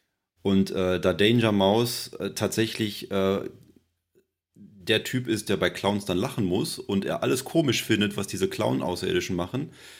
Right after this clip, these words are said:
äh, fühlen die sich natürlich gekränkt und erklären der Erde tatsächlich erstmal den Krieg, kommen dann mit ihren Truppenfahrzeugen an, die natürlich ganz winzig kleine Autos sind, wo ganz viele Clowns auf Einrädern rausspringen. <laughs> Das war eine sehr überzeugende Folge.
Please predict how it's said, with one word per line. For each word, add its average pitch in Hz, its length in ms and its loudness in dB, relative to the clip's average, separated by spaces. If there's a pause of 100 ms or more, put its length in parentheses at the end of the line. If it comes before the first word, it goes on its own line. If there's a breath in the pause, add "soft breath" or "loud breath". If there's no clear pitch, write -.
(180 loud breath)
äh, 101 140 2
fühlen 120 260 4
die 117 120 4
sich 117 140 0
natürlich 107 380 -2
gekränkt 139 640 2
und 117 180 -2
erklären 110 400 2
der 113 80 2
Erde 101 320 0
tatsächlich 104 480 -4
erstmal 98 240 -6
den 85 160 -4
Krieg, - 440 -6 (720 loud breath)
kommen 127 220 4
dann 117 120 2
mit 107 120 0
ihren 104 180 4
Truppenfahrzeugen 107 1080 4
an, 120 200 2
die 123 100 2
natürlich 110 300 4
ganz 202 360 2
winzig 277 400 4
kleine 147 340 2
Autos 185 380 2
sind, 160 260 4
wo 127 100 2
ganz 285 280 4
viele 285 280 4
Clowns 202 440 4
auf 123 240 0
Einrädern 139 500 4
rausspringen. 123 1000 2
<laughs> 123 160 -8 (1300 loud breath)
Das 123 200 0
war 160 80 4
eine 147 140 4
sehr 143 120 4
überzeugende 123 540 2
Folge. 80 460 -2